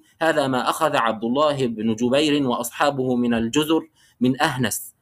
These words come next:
أخذنا من خليفة تزرق بن أ-، أبو قير الأصغر، ومن خليفة أسطفا ابن أبي قير الأكبر خمسين شاة من الجزر،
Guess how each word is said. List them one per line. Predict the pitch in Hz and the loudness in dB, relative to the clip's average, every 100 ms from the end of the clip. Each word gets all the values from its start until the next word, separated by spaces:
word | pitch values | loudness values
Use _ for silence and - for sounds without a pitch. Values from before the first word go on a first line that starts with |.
| - | -10
أخذنا | 123 165 156 156 143 | -2 -2 0 0 0
من | 127 | 0
خليفة | 120 127 160 156 | 0 -2 0 -2
تزرق | 131 123 - 135 135 156 - 147 | -2 -2 -2 -2 0 -2 0 -2
بن | 131 113 127 | -2 -2 0
أ-، | 123 143 | 0 0
أبو | 143 147 143 135 120 - | 0 0 0 -2 -2 -2
قير | 165 139 | 0 2
الأصغر، | 127 123 139 156 147 165 - - - - | 0 0 0 -2 0 -2 -2 -20 -20 0
ومن | 131 127 | 0 2
خليفة | 135 156 160 147 147 | 0 0 -2 -2 -2
أسطفا | 123 123 - - 170 - 131 117 113 | -4 -4 -6 -2 -4 0 -2 -2 -4
ابن | 123 117 123 | -6 -2 -2
أبي | 139 139 123 | -2 -2 -4
قير | - 156 143 | -2 -2 0
الأكبر | 127 120 143 - 156 | 0 0 -2 -2 0
خمسين | 143 135 120 - 151 131 | 0 0 -2 -2 -2 0
شاة | 156 156 165 151 - _ - - | 0 0 -2 -6 -10 _ -20 -2
من | 127 151 | 0 2
الجزر، | 143 127 120 147 165 165 | 0 -2 0 0 2 -2